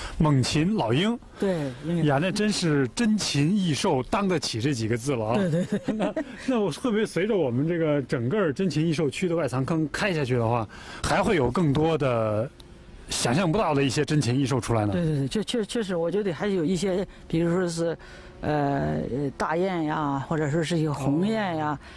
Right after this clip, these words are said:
Speaker 2: 也，也可能出现，会出现这些东西。还有天鹅呀，这些都是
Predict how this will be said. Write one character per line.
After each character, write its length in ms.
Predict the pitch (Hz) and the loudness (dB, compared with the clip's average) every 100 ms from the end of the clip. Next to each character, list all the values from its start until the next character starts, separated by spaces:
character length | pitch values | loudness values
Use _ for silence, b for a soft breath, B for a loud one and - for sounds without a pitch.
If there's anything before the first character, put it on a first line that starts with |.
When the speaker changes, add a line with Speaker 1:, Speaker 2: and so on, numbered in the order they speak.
| B | B
Speaker 2:
也， 140 | 165 170 | -4 0
也 120 | 175 | 0
可 100 | 160 | 0
能 120 | 170 | 0
出 160 | 160 202 | 0 -2
现， 80 | 208 | -2
会 140 | 208 | -4
出 160 | - 240 | -2 -2
现 180 | 254 | -2
这 160 | 247 247 | -2 -4
些 160 | - 107 | -4 -4
东 180 | 160 | -2
西。 140 | 151 - - B | -2 -6 -14 B
还 140 | 165 | -2
有 60 | 165 | 0
天 300 | - 214 208 | 0 0 2
鹅 220 | 147 165 | 2 2
呀， 200 | 180 151 - B B | 0 -2 -6 B B
这 120 | - | -4
些 120 | 196 175 | 0 0
都 140 | 233 | 0
是 180 | 180 | 0